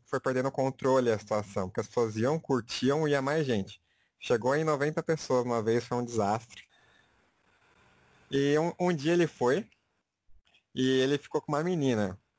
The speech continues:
E daí um amigo meu chegou e falou pra mim, "Mano, ele ficou com uma menina e ela, <laughs> a gente fez umas coisas que ele, ele não tá sabendo." E daí eu falei, "Ah, não, ok, né?" E eu não falei pra ninguém isso aí.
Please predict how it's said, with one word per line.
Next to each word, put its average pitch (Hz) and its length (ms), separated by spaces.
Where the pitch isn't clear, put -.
E 143 80
daí 135 180
um 160 60
amigo 156 280
meu 143 160
chegou 110 640
e 131 60
falou 143 320
pra 143 140
mim, 131 80
"Mano, 147 260
ele 113 120
ficou 135 180
com - 120
uma 131 60
menina 131 460
e 113 140
ela, 151 420
<laughs> 180 400
a 127 80
gente - 120
fez 143 180
umas 156 220
coisas 139 420
que 196 320
ele, 131 160
ele 131 120
não 151 120
tá 151 120
sabendo." 156 560
E - 40
daí 131 160
eu 135 60
falei, 170 160
"Ah, 104 180
não, 113 200
ok, 151 360
né?" 147 180
E 131 760
eu 127 100
não 120 80
falei 127 220
pra 127 140
ninguém 147 420
isso 113 160
aí. 92 220